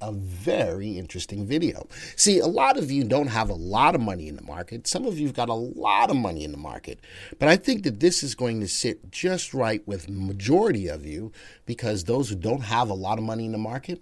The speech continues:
I'm gonna give you some low dollar undervalued stocks. And for those of you who do have a lot of money in the market, I'm gonna give you some ideas of where you can put some of that extra cash in the market, possibly for big time gains.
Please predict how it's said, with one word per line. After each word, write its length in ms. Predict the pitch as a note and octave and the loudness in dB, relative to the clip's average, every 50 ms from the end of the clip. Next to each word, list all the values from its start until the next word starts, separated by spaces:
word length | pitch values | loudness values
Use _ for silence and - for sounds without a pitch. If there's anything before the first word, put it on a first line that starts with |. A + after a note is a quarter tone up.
| - - | -8 -8
I'm 60 | - | -6
gonna 160 | - C#4 E4+ | -2 -2 -2
give 260 | G3+ F3 F#3+ F#3 D#3+ | 0 2 2 2 2
you 140 | C#3+ C#3 B2 | 2 0 0
some 400 | - - G#2+ G2 G2 F#2+ G2 G2+ | -2 -2 -4 -4 -4 -4 -2 -2
low 220 | G#2+ A#2 D3 E3+ | 0 0 0 0
dollar 440 | F3 C#3+ A#2+ A2 A2 A2 A2+ A2+ G#2+ - - | 0 0 0 0 0 0 -2 -4 -6 -8 -6
undervalued 720 | - G2+ G#2 A#2 D3 D#3+ D3+ C3 A2+ G2+ G2 F2+ - - - | -6 -4 -2 0 0 0 0 2 2 0 0 0 -4 -6 -8
stocks. 460 | - - - - - F#2+ - - - - - - - - - | -10 -10 -10 -8 -8 -8 -6 -8 -10 -12 -14 -18 -12 -4 -2
And 120 | D3+ D#3 | 0 2
for 120 | D3+ F#3 E3+ | 4 2 2
those 260 | D3+ F#3+ G3 G3+ F3+ | 4 4 2 2 2
of 160 | F#3 D#3+ D3 | 0 -2 0
you 140 | D3 D#3 C#3 | 0 2 2
who 80 | A2+ | 0
do 220 | A2 A2 G3+ A3+ G3+ | 0 -2 -2 -2 -2
have 200 | D3+ C3 B2 G#2+ | 0 0 0 0
a 60 | G#2 | 0
lot 340 | G2 G2 G#2 A2 B2+ - A#3+ | -2 -2 -2 -2 -2 -2 -2
of 80 | B3+ | 0
money 240 | B2+ A2+ G#2 G2+ G2 | 0 0 -2 -2 -4
in 60 | F#2+ | -6
the 60 | G2 F#2+ | -6 -6
market, 460 | F#2+ F2+ - F#2+ - - - G2 - - - - - | -6 -6 -6 -8 -6 -6 -8 -8 -8 -12 -18 -18 -12
I'm 60 | - | -4
gonna 160 | - C4+ C#4 B3 | 0 2 2 4
give 240 | G3 G#3+ G#3 F#3+ | 6 6 6 6
you 80 | F#3 D#3+ | 4 2
some 180 | - - D#3 C#3+ - | 2 2 2 2 2
ideas 680 | A#2 B2+ B2+ C3 A#2 G#2 F#2 B2+ C3+ C3 A#2+ A2 G#2 G#2 | 2 0 0 0 -2 -2 0 2 2 2 2 2 0 0
of 160 | A2 G2 F#2 | -2 -2 -2
where 120 | G#2 A#2+ A#2+ | 0 0 0
you 140 | A#2 A#2 G#2 | 0 0 -2
can 200 | - A2 F#2 - | -4 -4 -6 -6
put 300 | - - D#3 B2 - - | -2 -2 -2 -2 -2 -4
some 320 | - - - D#3+ G#3+ B3 | -6 -2 -2 -2 -2 -2
of 120 | C#4 G#3 | -2 0
that 240 | E3 D3+ B2+ G2 - - | 2 2 2 2 -2 -4
extra 380 | A#2 C#3 - - - - G#2+ - | -6 -4 -4 -6 -8 -8 -8 -8
cash 460 | - - B2+ C3 B2+ A2+ G#2 - - | -4 -2 0 2 2 0 0 -2 -2
in 200 | - C3 D3 D#3 | -2 0 2 2
the 60 | C#3+ | 2
market, 480 | B2+ C#3 D3 D#3+ D3+ - - F#2 F2 - - - _ _ - - - _ - | 4 2 2 2 0 -2 -4 -6 -6 -8 -12 -20 _ _ -20 -20 -20 _ -12
possibly 920 | - - - - C3+ C#3 C#3 C3+ - - G2 F2 G2 F#2+ F#2 F2+ F#2+ E2+ - - - - - | -10 -6 2 4 6 6 6 6 2 -2 -4 -4 -4 -4 -4 -6 -6 -8 -12 -18 -20 -20 -20
for 300 | - - - F2 D#2+ D#2 - _ _ - | -12 -8 -6 -6 -6 -6 -10 _ _ 0
big 400 | A#2+ A2+ A2 A2 A2 A2 - - - - | 2 2 2 2 -2 -4 -6 -8 -14 -14
time 440 | - - - F#2+ F#2 F#2+ F#2+ F2 F2+ | -12 -8 -6 -4 -4 -4 -4 -6 -6
gains. 480 | F#2 F2 G2+ F#2+ D#2+ A#1+ - - - | -6 -4 -4 -6 -6 -8 -10 -12 -14